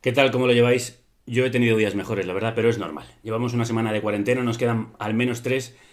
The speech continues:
y hay días en los que me vence el desánimo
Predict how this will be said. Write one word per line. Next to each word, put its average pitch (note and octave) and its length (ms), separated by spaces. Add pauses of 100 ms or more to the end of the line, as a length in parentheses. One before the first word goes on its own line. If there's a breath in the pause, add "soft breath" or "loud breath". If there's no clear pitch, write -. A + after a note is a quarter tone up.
(360 soft breath)
y A#2+ 120
hay B2 120
días B2 280
en A#2+ 60
los A2+ 140
que B2 80
me A2+ 100
vence A2+ 240
el A2+ 80
desánimo A2+ 640